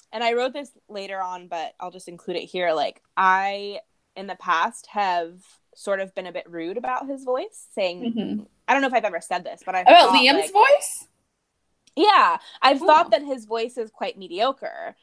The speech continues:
Speaker 1: Like, I've
Speaker 2: Mm-hmm.
Speaker 1: always been like, "Yeah, like, he has a nice voice, but it's kind of plain."
Speaker 2: Mm-hmm.
Speaker 1: Um, but I feel like I was totally wrong because, especially on this E P and, like, Depend on It,
Speaker 2: Mm,
Speaker 1: um,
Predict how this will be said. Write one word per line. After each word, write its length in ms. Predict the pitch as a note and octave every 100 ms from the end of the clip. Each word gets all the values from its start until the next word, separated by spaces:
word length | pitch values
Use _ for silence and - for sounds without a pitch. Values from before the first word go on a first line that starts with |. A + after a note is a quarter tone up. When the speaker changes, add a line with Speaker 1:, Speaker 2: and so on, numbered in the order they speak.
| _ _
Speaker 1:
Like, 100 | G#3
I've 80 | A3+
Speaker 2:
Mm-hmm. 60 | A#3+
Speaker 1:
always 240 | A3 A3+
been 140 | A3 G#3
like, 180 | G3 -
"Yeah, 280 | A#4+ B3 F3
like, 160 | F3+ -
he 100 | B3
has 200 | B3 A#3
a 60 |
nice 220 | F3+ E3+ F3+
voice, 360 | G#3+ C4+ C#3+ G3+ -
but 100 | G3
it's 120 | F#3+
kind 160 | G3+ F3
of 120 | -
plain." 580 | - G3 - _ _ G#3 _ G#3+
Speaker 2:
Mm-hmm. 360 | A3 A3 F#3+
Speaker 1:
Um, 580 | G#3 F3+ C3 - - A3+ _ _
but 240 | A3+ A3 -
I 120 | A3+
feel 200 | - B3
like 140 | A#3+
I 60 | G#3
was 140 | G3
totally 300 | - G#3 F#3
wrong 380 | E3 G3+ F3+ E3
because, 680 | E3+ F3 F3+ E3 D#3+ E3 - _ _
especially 500 | G3 - F#3 - F#3+
on 140 | E3 E3
this 360 | E3 - - -
E 160 | F3+
P 560 | E3+ - G#3+ E3+ C#3+ - -
and, 240 | F#3 F3+
like, 200 | F3 E3+
Depend 400 | F3 - F#3 G3
on 180 | A#3 C#4
It, 300 | G4+ - _ _ _ _ -
Speaker 2:
Mm, 120 | A#3
Speaker 1:
um, 300 | A#3+ A3+ G#3+